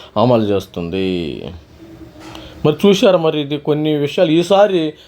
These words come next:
మనకు పెద్ద ర్యాంకులు వచ్చినా కానీ ఎంబీబీఎస్లో సీటు రావటం గర్వం, మే-, మెయిన్ ముఖ్యం. అదేవిధంగా బీసీఏ, బీసీఏ కేటగిరీలో మూడు లక్షలు, ఆ, మూడు లక్షలకు కూడా మరి మా సీటు రావటం మంచిది. మూడు లక్షల పదహారు వేలు వరకు ఎంబీబీఎస్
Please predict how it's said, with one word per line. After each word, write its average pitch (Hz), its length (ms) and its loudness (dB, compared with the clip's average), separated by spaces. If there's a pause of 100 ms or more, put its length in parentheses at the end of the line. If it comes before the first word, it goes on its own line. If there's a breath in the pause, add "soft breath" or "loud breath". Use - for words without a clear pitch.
(140 loud breath)
మనకు 139 200 -4
పెద్ద 147 320 0
ర్యాంకులు 180 400 2
వచ్చినా 147 300 -2
కానీ 135 220 0
ఎంబీబీఎస్లో 143 560 -2
సీటు 123 320 -2
రావటం 113 340 2
గర్వం, 98 160 0 (400 loud breath)
మే-, 117 220 6
మెయిన్ 131 300 4
ముఖ్యం. 120 380 -2
అదేవిధంగా 196 380 2
బీసీఏ, 165 760 0
బీసీఏ 185 640 2
కేటగిరీలో 165 680 0
మూడు 147 360 2
లక్షలు, 147 420 -2 (100)
ఆ, 147 180 -6
మూడు 139 300 -2
లక్షలకు 151 420 -2
కూడా 127 380 4 (360 loud breath)
మరి 123 280 2
మా 117 280 0 (100)
సీటు 143 240 0
రావటం 131 380 2
మంచిది. 123 340 -6
మూడు 139 300 0
లక్షల 131 300 -2
పదహారు 117 460 2
వేలు 151 260 0
వరకు 151 280 0
ఎంబీబీఎస్ 127 680 -4